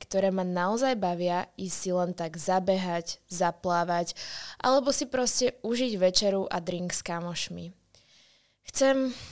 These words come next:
chcem nové topánky. A aj som si ich kúpila. Pri našej nedostatočnej edukácii som nikdy nechápala súvislosti. Áno, viem, že musím mať pohodlnú obuv, že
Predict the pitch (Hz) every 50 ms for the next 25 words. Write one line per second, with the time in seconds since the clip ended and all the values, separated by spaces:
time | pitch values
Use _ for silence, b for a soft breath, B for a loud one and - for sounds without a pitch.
0 | B B B - - - - 320 339 320 269 247 247 240 233 214 208 190 - 196
1 | 185 180 180 180 165 - - 185 175 156 - _ _ _ _ _ _ _ _ _
2 | _ _ _ 196 185 180 180 180 185 - - _ _ - 202 220 233 285 294 269
3 | - 233 196 180 - - - 185 180 180 - 175 175 175 - 175 - _ _ _
4 | _ _ _ _ b b b b b b b b b b b b - 269 277 277
5 | 285 277 - 311 294 277 269 - - - - 320 - 294 277 - 285 262 - -
6 | - 196 226 220 - 196 175 175 180 - 185 - - 190 196 196 196 190 196 196
7 | 196 185 185 - 208 185 185 - 196 185 185 185 190 - - 180 175 180 180 -
8 | - 175 165 160 - - - - 165 156 - B B B B B B B B B
9 | B B B - - 240 277 311 302 277 240 208 208 220 240 233 214 202 180 170
10 | 208 185 185 185 185 196 214 220 208 - - 196 185 190 190 180 180 175 - -
11 | - 190 180 185 185 180 180 180 185 175 170 - 175 180 170 175 180 170 170 175
12 | 180 B B B B B - 196 202 202 190